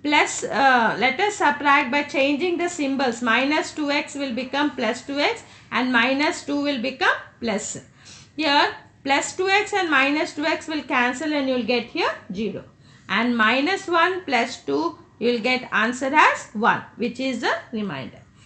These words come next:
We stop here as the remainder is one. The division process is said to be completed if we get the remainder zero or the degree of remainder is less than the degree of divisor. A degree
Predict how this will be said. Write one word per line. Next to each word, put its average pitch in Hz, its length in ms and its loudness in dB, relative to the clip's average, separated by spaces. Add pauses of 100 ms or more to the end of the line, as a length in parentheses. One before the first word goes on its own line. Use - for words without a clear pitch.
(140)
We 427 140 4
stop 466 500 6
here 302 400 0
as 226 200 2
the 247 140 0
remainder 233 580 2
is 539 260 -2
one. 151 220 -6 (500)
The 233 140 0
division 403 500 2
process 359 520 2
is 339 180 0
said 240 320 -2
to 339 220 0
be 349 240 -2
completed 233 920 -2 (280)
if 440 220 4
we 349 320 6
get 277 260 0
the 339 100 0
remainder 262 640 0 (180)
zero 208 320 -6 (400)
or 202 320 0 (280)
the 240 120 0
degree 285 480 2
of 466 80 2
remainder 294 640 2 (140)
is 311 260 -4
less 247 280 2
than 294 260 0
the 381 140 2
degree 254 380 -2
of 453 320 4
divisor. 165 580 -4 (300)
A 370 200 2
degree 349 420 4